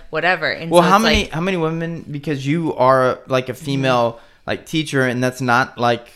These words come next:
Speaker 2: the norm, or at least wasn't for a long time, and a lot of academies still don't have, like, a female that leads their, their women's program.
Speaker 1: Mm-hmm.
Speaker 2: How many of the women have you collected over the years that have come to you and said,
Speaker 1: Oh,
Speaker 2: like,
Speaker 1: yeah.
Speaker 2: "This was my experience at some point"?
Speaker 1: Yeah,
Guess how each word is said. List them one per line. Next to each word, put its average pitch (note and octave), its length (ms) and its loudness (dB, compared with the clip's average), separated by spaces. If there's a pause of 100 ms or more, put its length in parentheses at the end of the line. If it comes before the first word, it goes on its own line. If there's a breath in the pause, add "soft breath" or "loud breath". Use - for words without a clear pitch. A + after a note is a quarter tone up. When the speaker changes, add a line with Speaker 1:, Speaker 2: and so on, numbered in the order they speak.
(100)
Speaker 2:
the B2+ 160 -8
norm, B2 440 -2
or A#2+ 160 -2
at F2+ 80 -6
least B2 180 -4
wasn't B2 400 -2
for A#2 140 -6
a A2+ 80 -2
long A2+ 240 -4
time, A#2+ 420 -6 (220 loud breath)
and A#2+ 100 -6
a A#2+ 60 0
lot A2+ 180 -2
of B2+ 60 -8
academies A#2+ 280 -6
still C3 240 -2
don't A#2+ 140 -4
have, A#2+ 180 -4
like, A#2 160 -8
a A#2 60 -10
female A#2+ 400 -4
that - 160 -8
leads A#2+ 380 -8
their, A2 360 -4
their A2+ 160 -8
women's A2 360 -6
program. C3+ 320 -2
Speaker 1:
Mm-hmm. G#3+ 100 -10 (220 loud breath)
Speaker 2:
How E3+ 260 -2
many G3 180 0
of F3 60 -2
the D#3 60 0
women C#3 520 -2
have B2+ 160 -8
you C3+ 120 -2
collected B2 420 -4
over A#2 180 -4
the A2 120 -12
years B2+ 320 -2
that A2+ 100 -10
have A2 220 -12
come A#2+ 220 -6
to A#2 60 -6
you A2+ 100 -4
and G#2+ 120 -8
said, A2 260 -4
Speaker 1:
Oh, A2 40 -4
Speaker 2:
like, G#2 180 -4
Speaker 1:
yeah. C#4 480 -6
Speaker 2:
"This B2 260 -6
was B2+ 140 -6
my A2+ 160 -2
experience A2+ 720 -6
at - 160 -14
some A2+ 260 -8
point"? G#2 280 -12
Speaker 1:
Yeah, D4+ 340 0